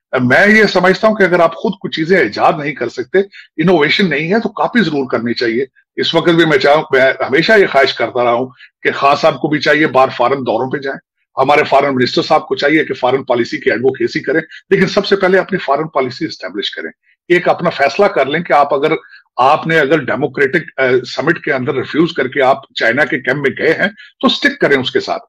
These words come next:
इस वक्त आपको पता है चाइना की आपके साथ relationship ठीक नहीं है, क्योंकि वो आपसे पैसे मांग रहे हैं millions के हिसाब से। I believe सेवेंटी सिक्स million dollars वो मांग रहे हैं, जो उनके दस बंदे मरे थे।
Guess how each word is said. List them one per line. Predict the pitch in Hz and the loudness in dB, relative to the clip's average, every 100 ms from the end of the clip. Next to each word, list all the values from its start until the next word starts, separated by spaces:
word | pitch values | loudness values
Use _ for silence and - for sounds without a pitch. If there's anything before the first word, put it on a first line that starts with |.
| _ _ _ _ 156 | _ _ _ _ -4
इस | 151 | -2
वक्त | 160 160 | 0 2
आपको | 151 151 156 | 0 0 -2
पता | 143 170 | 0 0
है | |
चाइना | 147 139 143 | 0 0 0
की | 160 160 156 | -2 -2 0
आपके | 143 - | 0 -2
साथ | 156 151 131 | -2 -2 -2
relationship | 131 135 160 - - - | -4 -4 -6 -8 -8 -12
ठीक | 147 143 | -14 -14
नहीं | 143 160 123 | -18 -16 -18
है, | - _ _ _ | -20 _ _ _
क्योंकि | 160 160 | -2 0
वो | 147 | 2
आपसे | 135 131 131 | 4 2 0
पैसे | 135 131 170 | 0 0 2
मांग | 147 143 | 2 2
रहे | 139 | 0
हैं | 147 | 0
millions | 113 156 170 160 | 0 0 0 -2
के | 147 | -2
हिसाब | 127 123 | 0 0
से। | 120 139 _ - 120 | -2 -10 _ -8 -4
I | |
believe | 127 139 165 | 0 0 0
सेवेंटी | - 143 143 | -2 -2 -4
सिक्स | - - 170 | -6 -8 -6
million | 165 160 | -4 -2
dollars | 127 156 160 | -2 -2 -2
वो | 143 | -2
मांग | 131 | 0
रहे | 139 139 | 0 0
हैं, | 135 | 0
जो | 131 | -2
उनके | 120 123 127 135 | -2 -4 -2 0
दस | 123 139 110 | 0 -2 -4
बंदे | 113 156 | -2 0
मरे | 135 131 | 0 0
थे। | 147 | -2